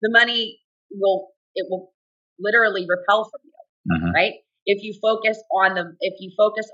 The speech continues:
Speaker 1: on the relationship building and the activity, the results will come. And you're almost like a money magnet when you do that. So when you focus on more about people and helping them get what they want,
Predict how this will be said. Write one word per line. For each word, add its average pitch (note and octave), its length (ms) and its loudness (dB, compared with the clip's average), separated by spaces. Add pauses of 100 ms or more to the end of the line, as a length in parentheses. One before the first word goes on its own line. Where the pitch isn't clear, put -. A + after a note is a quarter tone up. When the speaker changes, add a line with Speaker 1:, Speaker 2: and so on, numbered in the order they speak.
Speaker 1:
on F3+ 160 2
the E3+ 80 -4
relationship F#3+ 720 -6
building D3+ 360 -4
and F3 140 -6
the E3 140 -6
activity, F3 640 -4 (280)
the G#3 80 2
results G3+ 560 4
will F3 120 -2 (140)
come. G#3 260 -2 (1000)
And G3 140 2
you're G3 100 4
almost F#3+ 300 2
like F3+ 160 2
a G3 40 0
money G#3+ 300 -2
magnet D#3 400 -8
when D#3+ 180 -10
you E3 140 -8
do A3+ 180 -10
that. - 200 -18 (600)
So G3+ 380 8 (180)
when G3+ 140 -4
you G#3 140 -8
focus A#3 340 -4
on G#3 400 2
more C4 280 4
about A#3 300 2
people G#3+ 380 0
and F#3 80 2
helping F#3+ 320 -4
them F3 180 -2
get F#3 160 2
what D3+ 160 -12
they F3 200 -4
want, A#3 260 2